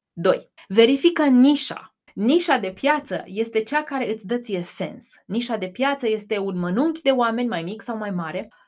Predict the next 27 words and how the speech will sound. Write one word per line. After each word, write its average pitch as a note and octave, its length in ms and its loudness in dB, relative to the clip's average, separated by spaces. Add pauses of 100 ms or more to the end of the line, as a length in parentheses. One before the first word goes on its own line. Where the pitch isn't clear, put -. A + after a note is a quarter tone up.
Nișa C4 380 2
de A3 100 0
piață A3+ 320 -4
este G#3+ 200 -4
felia G#3 420 -4
ta A3 140 -4
de F#3 120 -2
tort F#3 280 -4
care E3+ 200 -8
îți E3 160 -10
revine F3 340 -6
din E3 240 -6
industrie, E3 720 -4
din D#3+ 280 -8 (100)
piața C#3 340 -2
cea D3+ 180 -10
mare. D3 320 -8
Nișa A#3+ 320 2
este A3+ 400 0
parte C#4+ 340 4
din G3+ 200 -2
piața C4+ 460 2
mare G#3+ 560 2
care A3 260 -6
îți B3+ 280 -4
revine F#3 420 -6
ție. - 320 -12